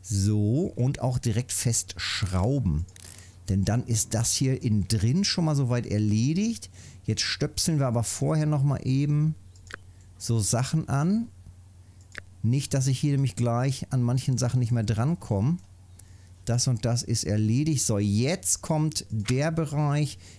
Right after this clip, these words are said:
Den schrauben wir dann auch fest. Dann kommt der Motor dran. Das wird da angestöpselt. Die Abdeckung da drauf. Der Ventilator. Und dann haben wir doch hier bestimmt auch noch mal gleich eine Abdeckung,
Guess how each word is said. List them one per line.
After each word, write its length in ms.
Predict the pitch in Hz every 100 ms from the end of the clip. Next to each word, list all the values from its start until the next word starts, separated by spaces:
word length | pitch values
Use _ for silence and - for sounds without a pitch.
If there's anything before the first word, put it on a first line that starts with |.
| - -
Den 180 | 123 151
schrauben 420 | - 143 143 135
wir 120 | 123
dann 120 | 117
auch 140 | - 92
fest. 680 | - - 139 220 - - - - - -
Dann 120 | 113
kommt 180 | 110 135
der 120 | 127
Motor 520 | 120 123 151 202 - 160
dran. 320 | 143 143 139
Das 220 | 127 -
wird 160 | 131 139
da 140 | 120
angestöpselt. 1040 | - 131 120 - 123 113 - 120 110 104 - - - -
Die 100 | 120 -
Abdeckung 640 | 113 - - 120 120 110
da 120 | 107
drauf. 560 | 104 98 101 101 101 -
Der 180 | - 117
Ventilator. 1300 | - - 120 110 135 107 101 101 107 107 101 101 98 - - - - - - -
Und 120 | 104
dann 120 | 101
haben 120 | 101
wir 60 | 101
doch 160 | 95 -
hier 220 | - 98
bestimmt 380 | 95 - 95 -
auch 100 | 113
noch 100 | 110
mal 120 | 104
gleich 340 | 101 98 98 92
eine 280 | 101 101 101 - - - - - - - - - -
Abdeckung, 920 | 131 - - 131 135 - 156 202 240